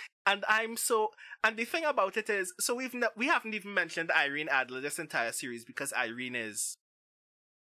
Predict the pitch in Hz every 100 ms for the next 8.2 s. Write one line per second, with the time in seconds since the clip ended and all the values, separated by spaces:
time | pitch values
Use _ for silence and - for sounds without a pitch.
0 | _ _ - - 185 160 160 185 - -
1 | 147 131 120 139 247 _ _ _ _ _
2 | _ _ - - 247 220 - - 233 233
3 | 220 185 - 214 196 180 180 170 - -
4 | 160 151 147 143 139 135 139 - 131 151
5 | - 131 127 - 156 117 - 131 123 139
6 | 135 - 127 - 131 131 127 - 127 156
7 | 143 - - 180 170 151 - 226 202 220
8 | 185